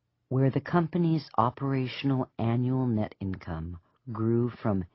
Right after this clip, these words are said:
eighteen dollars a share in nineteen seventy-nine to four thousand ninety-three dollars a share in two thousand seven. This equates to a compounding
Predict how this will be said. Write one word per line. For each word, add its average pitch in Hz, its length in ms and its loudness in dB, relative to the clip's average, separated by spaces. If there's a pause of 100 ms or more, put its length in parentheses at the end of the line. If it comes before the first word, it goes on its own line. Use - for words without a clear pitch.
(200)
eighteen 135 540 0
dollars 117 520 -2
a - 40 -8
share 104 560 -2
in 98 160 -2
nineteen 101 480 -2
seventy-nine 107 1040 -2 (540)
to 113 100 -4 (160)
four 127 200 2
thousand 135 680 0
ninety-three 127 640 0
dollars 92 560 -2
a - 20 -8
share 95 380 -2
in 107 220 -8
two 104 220 -4
thousand 95 500 -4
seven. 78 460 -6 (1160)
This 170 300 2
equates 110 640 -2
to 110 180 0
a 95 60 -2
compounding 127 1080 2